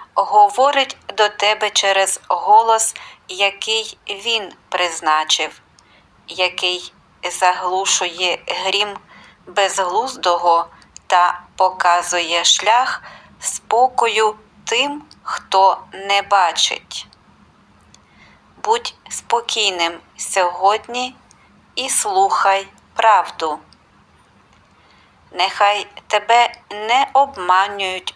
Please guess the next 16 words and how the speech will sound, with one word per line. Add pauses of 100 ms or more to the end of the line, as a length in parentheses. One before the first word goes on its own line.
голоси (120)
померлих, (440)
які
кажуть
тобі, (280)
що
знайшли (100)
джерело
життя, (540)
і
пропонують (160)
його
тобі, (400)
щоб (160)
ти (140)
повірив.